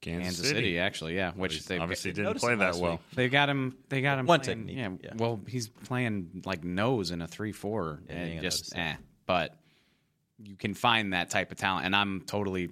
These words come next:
Speaker 2: on board with that. If that's, you know, that's something to look at. Just, I'm not trying to spend a top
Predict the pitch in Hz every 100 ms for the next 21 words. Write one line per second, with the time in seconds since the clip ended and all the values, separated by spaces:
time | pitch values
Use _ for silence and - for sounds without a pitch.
0 | - - 98 101 117 113 82 78 76 80
1 | - 85 - - - 92 78 - - _
2 | - 98 - 101 92 87 92 87 80 71
3 | 90 - - 95 98 92 - 95 87 -
4 | 90 80 - 82 78